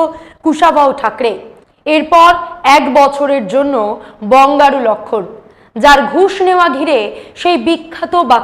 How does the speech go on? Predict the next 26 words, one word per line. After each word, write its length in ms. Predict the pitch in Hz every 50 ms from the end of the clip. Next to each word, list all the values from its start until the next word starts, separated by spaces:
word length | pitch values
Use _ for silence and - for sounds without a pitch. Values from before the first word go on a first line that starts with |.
| -
কুখ্যাত 460 | 269 269 262 - - - - 294 294 262 208 196 202 - - - - - -
তহলকা 480 | - 285 277 277 277 302 285 - 247 214
কাণ্ড, 300 | 214 226 208 190 190 170 220 208 - - - - - _ _ - - - - 247 233
যা 120 | 320 311 311
নিয়ে 280 | 330 370 370 339 262 240 240 247 - - - - - 269 233
গোটা 260 | 294 302 302 302 370 381 392
দেশে 300 | 381 370 370 294 370 381 381
তহলকা 460 | 381 302 269 - 277 254 226 - 233
পড়ে 240 | - 214 202 196 180
গেছিল। 340 | 196 196 196 - 214 190 170 - - - _ _ _ _ - - _ -
তহলকা 440 | 277 285 285 311 339 330 330 320 320
কেলেঙ্কারির 640 | 320 330 302 302 311 311 302 302 302 311 311 240
বিতর্কেই 600 | 202 269 277 277 339 330 311 302 330 302 254 233 226 233 226 - - - - 214
বাজপেয়ী 560 | 214 269 277 277 - 277 285 359 359 359 339
সরকার 440 | - - 339 320 311 311 - 320 311 320
ছেড়ে 300 | - - 320 311 302 254 208 202 202 - - - - -
বেরিয়ে 400 | 214 220 294 302 311 339 349 339
গেছিল 360 | 277 269 302 302 - - 311 311 302 320 311 311 311 - - -
তৃণমূল 460 | - 311 330 320 330 320 277 262 240 214 -
কংগ্রেস। 440 | 233 220 208 214 226 240 226 196 - - - - - _ _ _ _ _ _ -
ওই 200 | 330 349 381 427 440
বিতর্কের 580 | 427 415 403 403 392 370 370 370 359 359 320 220 190
জেরেই 400 | - 294 311 320 330 285 226 214 220 - - - - _ 226
বঙ্গারু 580 | 196 285 285 285 320 330 320 349 339 349 359 339
দলীয় 400 | 233 294 285 285 285 302 302 294
সভাপতি 580 | 302 - 285 269 247 269 277 285 302 302 311